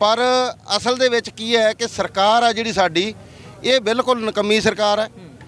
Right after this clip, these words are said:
ਕਿਉਂਕਿ ਪਹਿਲਾਂ ਵੀ ਇਹਨਾਂ ਨੇ ਜਿਹੜੇ ਹੈਗੇ ਆ ਪੰਦਰਾਂ ਲੱਖ ਵਾਲਾ ਜਾਂ ਹੋਰ ਇਹਨਾਂ ਨੇ ਜੁਮਲੇ ਹੀ ਦਿੱਤੇ ਆ। ਅੱਜ ਵੀ ਇਹ ਜੁਮਲੇ ਦੇ ਰਹੇ ਆ। ਅੱਜ ਸਾਡੇ ਦੇਸ਼ ਦੀ ਤਰਾਸਦੀ ਹੈ ਕਿ ਜਿਹੜੇ ਲੋਕ ਹੈ, ਜਿਹੜੇ ਮਾਲਕ ਹੈ, ਉਹ ਸੜਕਾਂ ਤੇ ਬੈਠੇ ਭੀਖ ਮੰਗਦੇ ਆ ਕਿ ਮੈਨੂੰ ਐਮ ਐਸ ਪੀ ਦੇ ਦੇ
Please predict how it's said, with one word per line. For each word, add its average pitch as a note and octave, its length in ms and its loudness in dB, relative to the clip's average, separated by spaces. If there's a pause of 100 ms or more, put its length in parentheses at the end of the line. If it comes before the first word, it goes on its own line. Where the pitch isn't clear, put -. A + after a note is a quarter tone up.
(200)
ਕਿਉਂਕਿ B3+ 240 0
ਪਹਿਲਾਂ B3 380 0
ਵੀ C4 120 -2
ਇਹਨਾਂ C4 240 0
ਨੇ C4 100 -2
ਜਿਹੜੇ B3 220 0
ਹੈਗੇ A#3+ 200 0
ਆ B3+ 40 2
ਪੰਦਰਾਂ A#3 400 -2
ਲੱਖ A3+ 220 -2
ਵਾਲਾ A#3 200 2
ਜਾਂ A#3 100 -2
ਹੋਰ G#3 220 0
ਇਹਨਾਂ A#3 180 2
ਨੇ A#3+ 60 -4
ਜੁਮਲੇ G3+ 280 0
ਹੀ A3+ 40 0
ਦਿੱਤੇ C#3+ 320 -6
ਆ। G2+ 80 -10 (460)
ਅੱਜ G#3 120 -2
ਵੀ C#4 140 -4
ਇਹ C4+ 160 4
ਜੁਮਲੇ A3+ 320 0
ਦੇ G3+ 200 0
ਰਹੇ D#3 200 2
ਆ। A2+ 100 -6 (600)
ਅੱਜ A3 200 -2 (580)
ਸਾਡੇ A#3+ 380 2
ਦੇਸ਼ G#3 360 0
ਦੀ B3+ 120 -4
ਤਰਾਸਦੀ A3 600 0
ਹੈ G3+ 180 4 (480)
ਕਿ B3 180 2
ਜਿਹੜੇ C4 260 2
ਲੋਕ A3 400 0
ਹੈ, E3+ 160 2 (440)
ਜਿਹੜੇ B3+ 220 2
ਮਾਲਕ A#3 460 0
ਹੈ, D#3 180 -2 (160)
ਉਹ C4+ 120 0
ਸੜਕਾਂ A#3+ 420 0
ਤੇ C#4 120 2
ਬੈਠੇ B3 320 0
ਭੀਖ C4 260 -4
ਮੰਗਦੇ A3+ 420 2
ਆ B3+ 60 0
ਕਿ B3 120 -4
ਮੈਨੂੰ B3 300 -2
ਐਮ A#3 220 2
ਐਸ A3 160 0
ਪੀ A#3+ 140 -6
ਦੇ A#3 180 0
ਦੇ A3+ 180 0